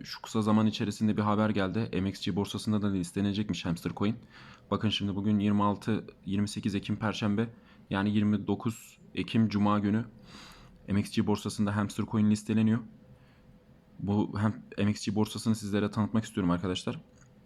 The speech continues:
Hani işlemlerinizi burada yaparsanız daha az komisyon ödersiniz, e, Trust Wallet'ta, PancakeSwap üzerinden de yaptığınız işleme göre. Şimdi burada arkadaşlar önce şundan bahsedeyim. Bakın iki yüz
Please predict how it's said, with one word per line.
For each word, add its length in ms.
Hani 120
işlemlerinizi 520
burada 180
yaparsanız 460
daha 160
az 100
komisyon 360
ödersiniz, 560
e, 460
Trust 220
Wallet'ta, 500
PancakeSwap 580
üzerinden 460
de 140
yaptığınız 400
işleme 280
göre. 220
Şimdi 220
burada 220
arkadaşlar 440
önce 280
şundan 340
bahsedeyim. 400
Bakın 260
iki 240
yüz 320